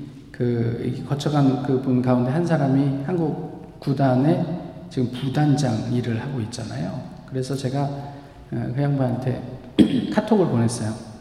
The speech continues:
"이제 리그가 중단이 돼서 좀 여유가 생기겠네." 이렇게 이제 카톡을 보냈더니 답장이 이렇게 왔습니다. "우리는,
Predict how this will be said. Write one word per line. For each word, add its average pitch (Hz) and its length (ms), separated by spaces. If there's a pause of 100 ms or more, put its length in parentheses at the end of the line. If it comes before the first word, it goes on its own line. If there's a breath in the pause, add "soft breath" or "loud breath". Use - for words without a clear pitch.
(640 loud breath)
"이제 143 120
리그가 156 320
중단이 160 400
돼서 135 640
좀 143 320
여유가 139 260
생기겠네." 139 1000
이렇게 127 240
이제 113 180
카톡을 139 440
보냈더니 123 840 (320 loud breath)
답장이 190 360
이렇게 151 260
왔습니다. 113 500 (260)
"우리는, 156 920